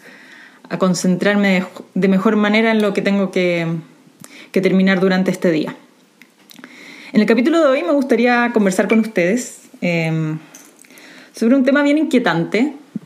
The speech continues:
bien inquietante para mí y yo creo que también para,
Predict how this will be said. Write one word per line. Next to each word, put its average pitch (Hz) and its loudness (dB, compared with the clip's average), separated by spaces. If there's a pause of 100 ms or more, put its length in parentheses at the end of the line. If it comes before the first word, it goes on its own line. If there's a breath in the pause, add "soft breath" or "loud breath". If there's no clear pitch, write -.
(240)
bien 226 0
inquietante 226 0
para 196 -2
mí 226 2
y 220 0
yo 214 0
creo 226 -2
que 214 0
también 208 0
para, 190 -4